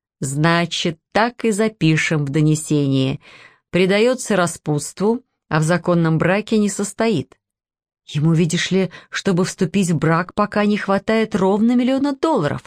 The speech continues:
Такое условие. Да, точно. Как я могла забыть? Затем переходит к другой важной теме. Турбанов однажды вычитал у какого-то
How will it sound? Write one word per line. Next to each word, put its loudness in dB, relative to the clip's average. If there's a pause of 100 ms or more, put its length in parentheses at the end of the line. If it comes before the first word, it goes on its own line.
(220)
Такое 0
условие. -2 (560)
Да, 0
точно. -2 (320)
Как -4
я 2
могла 2
забыть? -2 (1000)
Затем 0
переходит 0
к -10
другой 0
важной -2
теме. -6 (640)
Турбанов 0
однажды 0
вычитал -2
у -4
какого-то -2